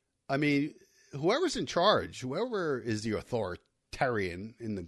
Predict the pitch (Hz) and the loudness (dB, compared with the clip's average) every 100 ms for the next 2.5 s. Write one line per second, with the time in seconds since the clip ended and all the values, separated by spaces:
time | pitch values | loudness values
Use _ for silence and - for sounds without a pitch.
0 | - 101 92 104 92 82 90 123 98 90 | -8 -6 -6 -6 -6 -4 -4 -4 -6 -12
1 | - - 196 160 269 302 185 330 349 202 | -16 -10 -6 -2 0 0 0 -2 -2 -4
2 | - - - - | -6 -12 -16 -20